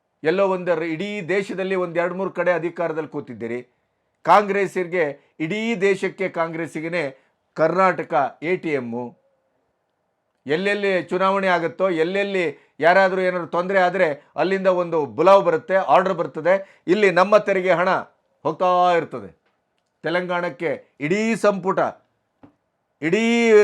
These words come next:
ದಂಡು ನಮ್ಮ ದುಡ್ಡು. ಏನ್ ನಮ್ಗೆ ಗೊತ್ತಿಲ್ಲ ಅಂತ ಭಾವಿಸಿದ್ರಿ?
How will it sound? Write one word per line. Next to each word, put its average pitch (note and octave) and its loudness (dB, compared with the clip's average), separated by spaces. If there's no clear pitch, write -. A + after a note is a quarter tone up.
ದಂಡು G3 4
ನಮ್ಮ A3 0
ದುಡ್ಡು. D#3+ -2
ಏನ್ D3 -6
ನಮ್ಗೆ D#3 -6
ಗೊತ್ತಿಲ್ಲ G#3+ 2
ಅಂತ F#3 -4
ಭಾವಿಸಿದ್ರಿ? C#3 -2